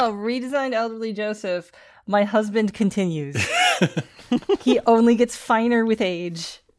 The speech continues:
Speaker 1: He's even better. Uh, you know, he's not the main character,
Speaker 2: Mm-hmm,
Speaker 1: uh,
Speaker 2: mm-hmm.
Speaker 1: clearly. 'Cause, I mean, look, there's a, there's a foreboding dude in this jail cell. Obviously, he's a little more important seeming.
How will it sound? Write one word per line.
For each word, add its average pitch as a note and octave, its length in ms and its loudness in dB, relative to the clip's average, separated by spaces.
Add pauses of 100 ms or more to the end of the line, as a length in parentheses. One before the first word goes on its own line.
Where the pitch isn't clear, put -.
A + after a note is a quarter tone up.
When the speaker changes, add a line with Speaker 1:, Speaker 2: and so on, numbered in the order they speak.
(160)
Speaker 1:
He's A3 340 4
even D4 440 6
better. A#3+ 720 4 (160)
Uh, G#3 340 4
you A3 100 -2
know, A#3 100 2
he's A#3+ 180 -2
not C4+ 160 2
the C#4 80 4
main G#3 160 0
character, E3 720 -4 (180)
Speaker 2:
Mm-hmm, E3+ 120 2
Speaker 1:
uh, E3+ 240 2
Speaker 2:
mm-hmm. F#3 80 0
Speaker 1:
clearly. F#3 600 -2 (140)
'Cause, - 140 -12
I F3+ 80 -2
mean, E3 320 -10
look, E3 180 -6
there's E3 160 -10
a, D#3+ 180 -12 (220)
there's D#3 120 -14
a E3 40 -20
foreboding E3+ 480 -2
dude E3+ 160 -2
in E3 60 -4
this D#3+ 100 -6
jail E3 240 -4
cell. D3 400 -8
Obviously, D#3 380 -8
he's E3 160 -10
a E3+ 40 -4
little D3+ 160 -6
more D#3 120 -8
important D3+ 340 -10
seeming. D#3 280 -12